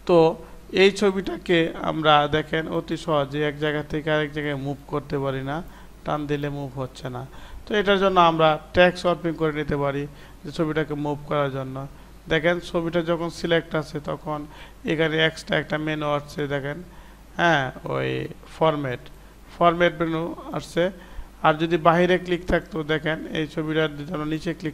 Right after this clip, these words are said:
করি, দেখেন এই মেনুটা চলে গেছে। আর যখনই আমরা ছবিতে click করব, তখন এই মেনুটা চলে আসবে। তো এই মেনুতে click করার পর text warping, text ওয়ার্পিংয়ে click করে behind টেক্সটটা করে নিব। behind টেক্সটটা করে নিলে সুবিধা কি,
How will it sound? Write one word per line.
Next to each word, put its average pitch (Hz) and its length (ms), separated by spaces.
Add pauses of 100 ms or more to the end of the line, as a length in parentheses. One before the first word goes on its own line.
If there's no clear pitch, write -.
করি, 156 240 (500)
দেখেন 160 340 (260)
এই 160 140
মেনুটা 156 320
চলে 165 340
গেছে। 127 300 (460)
আর 156 140
যখনই 170 600
আমরা 156 320
ছবিতে 165 420
click 175 300
করব, 160 220
তখন 160 320
এই 156 100
মেনুটা 147 300
চলে 139 280
আসবে। 131 320 (420)
তো 185 80
এই 190 140
মেনুতে 196 340
click 190 220
করার 202 200
পর 185 180 (120)
text 185 360
warping, 156 640 (520)
text 175 300
ওয়ার্পিংয়ে 185 380
click 180 280
করে 180 200
behind 170 580
টেক্সটটা 170 440
করে 156 240
নিব। 143 360 (520)
behind 175 380
টেক্সটটা 175 300
করে 175 220
নিলে 175 240
সুবিধা 180 440
কি, 131 220